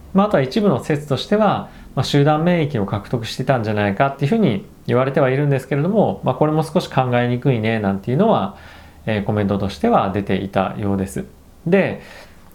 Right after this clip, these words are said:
今この状況で、まあ、千人っていうところまで来てはいるので、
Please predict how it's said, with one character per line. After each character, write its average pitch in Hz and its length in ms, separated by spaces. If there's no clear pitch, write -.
今 254 220
こ 131 120
の 127 120
状 143 160
況 139 500
で、 135 320
ま 151 100
あ、 - 20
千 170 260
人 101 160
っ - 20
て 107 100
い 101 40
う - 20
と 110 100
こ 127 80
ろ 113 60
ま 98 100
で 92 80
来 - 120
て 127 100
は 101 160
い 113 60
る 113 100
の 101 140
で、 110 300